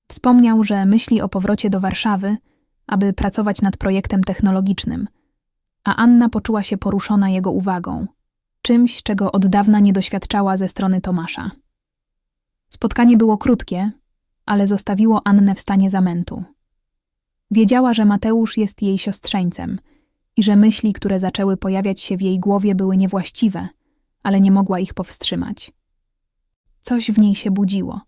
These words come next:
coś, co wykraczało poza jej niezadowolenie z małżeństwa. Dni po rodzinnej kolacji przyniosły Annie Kowalskiej mieszankę niepokoju i oczekiwania.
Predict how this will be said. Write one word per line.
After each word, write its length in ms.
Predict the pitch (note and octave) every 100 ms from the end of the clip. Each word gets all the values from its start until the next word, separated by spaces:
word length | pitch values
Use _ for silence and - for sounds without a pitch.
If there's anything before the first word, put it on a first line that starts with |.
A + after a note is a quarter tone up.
| _ _ _ _ _ _
coś, 300 | - A3+ G#3
co 280 | - - G3
wykraczało 580 | F#3+ F#3+ G3 F#3 G3 F#3+
poza 240 | G3 F#3+
jej 220 | F#3+ F#3+ F#3+
niezadowolenie 720 | G3 F#3+ F#3 F#3+ F#3+ F#3+ F#3
z 60 |
małżeństwa. 680 | G3 F#3 F#3 F3+ F3 - - G#3 _ _ _ _ _ _ _ _ _ -
Dni 300 | F#3+ G3+ G#3+
po 120 | G#3+
rodzinnej 480 | G3 F#3+ G#3 G3+ F#3+
kolacji 640 | - G3 G#3 - G#3+ G3+ _ _ _ -
przyniosły 480 | - G#3 G#3 G#3+
Annie 320 | - G#3 G3+ G#3
Kowalskiej 640 | G3 F#3+ F#3+ - - G3+
mieszankę 460 | G3+ - G#3 G3+
niepokoju 640 | G3 F#3+ F#3+ - G3 F#3 F3+
i 160 | F#3+
oczekiwania. 720 | F#3 - - F#3+ F3 F3 A3